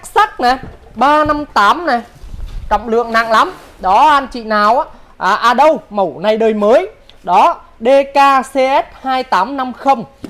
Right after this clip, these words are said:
một triệu tám năm mươi hả? Tối ngày hôm nay bảo tính triệu tám đi. Đó, cho nó nhanh nha. Rồi, máy mới hết. Hàng đây là bảo nhiều lắm. Đó, video cũng khá dài thì bảo không, ờ, giới thiệu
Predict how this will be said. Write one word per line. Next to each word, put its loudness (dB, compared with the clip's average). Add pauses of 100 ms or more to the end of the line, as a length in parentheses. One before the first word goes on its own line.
(280)
một -4 (120)
triệu 0 (200)
tám 0 (120)
năm -2
mươi 2
hả? 4 (440)
Tối -2
ngày -2
hôm -4
nay -2 (160)
bảo -6
tính -10 (100)
triệu -6
tám 0
đi. 0 (440)
Đó, 2
cho 2
nó 0
nhanh 0
nha. 2 (480)
Rồi, 4
máy 0
mới 2
hết. 6 (680)
Hàng 0
đây 4
là 4
bảo 0
nhiều 2
lắm. 2 (460)
Đó, 2
video 2
cũng -10
khá -2
dài 2 (200)
thì -6
bảo 2 (120)
không, -2 (380)
ờ, 0
giới 4
thiệu 2